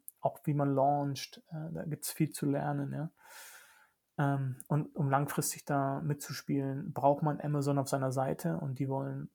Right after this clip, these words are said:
regelmäßig Neues sehen. Und die wollen auch einen guten Launch sehen, also immer ansteigende Verkäufe zum Beispiel über fünf Tage. Das war so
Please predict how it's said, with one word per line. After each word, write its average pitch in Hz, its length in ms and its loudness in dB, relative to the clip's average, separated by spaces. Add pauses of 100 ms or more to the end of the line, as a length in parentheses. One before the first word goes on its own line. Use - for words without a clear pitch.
(160)
regelmäßig 139 540 -2
Neues 143 300 -6
sehen. 151 320 -6 (640)
Und 127 320 -6
die 135 100 -6
wollen 135 180 0
auch 139 140 -4
einen 139 80 -4
guten - 240 -6
Launch 143 400 0
sehen, 143 180 -2
also 127 160 -4
immer 127 180 -4
ansteigende 139 600 -2
Verkäufe 156 500 0
zum 147 140 0
Beispiel 143 460 2 (500)
über 147 180 12
fünf 147 260 4
Tage. 185 360 12
Das 160 200 -2
war 143 200 4
so 147 160 4